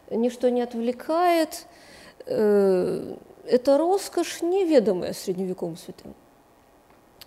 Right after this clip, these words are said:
Святость всегда в деятельности. Мы, к сожалению, э, ничего не знаем о внутренней жизни вот этих раннесредневековых святых. Мы видим их в делах,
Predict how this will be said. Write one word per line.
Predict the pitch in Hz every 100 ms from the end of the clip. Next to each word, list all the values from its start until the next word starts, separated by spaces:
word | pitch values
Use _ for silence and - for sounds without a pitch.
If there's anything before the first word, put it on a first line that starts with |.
| - - - -
Святость | - 247 320 427 427
всегда | - 277 240 349
в |
деятельности. | 233 233 214 - 180 - - - - - _ _ _ _ _ _ _ _ _ _ _ - - - _
Мы, | 233 254 320 330
к | -
сожалению, | - 285 285 311 415 453 392 320 262 233 - -
э, | 208 208 202 196 190 185 - - - - _ _ _
ничего | - 254 262 - 285 320 392
не | 349
знаем | 240 254 302 339 339 311 - -
о | 269 302
внутренней | 269 262 285 - 208 175
жизни | - - - - 247 196
вот | -
этих | 185 202
раннесредневековых | 214 202 196 208 196 202 202 202 202
святых. | - 285 427 453 - - - - - - - - - - - _ _ - _ _ -
Мы | 269
видим | 359 370 339 339
их | 277
в |
делах, | 254 269 254 - -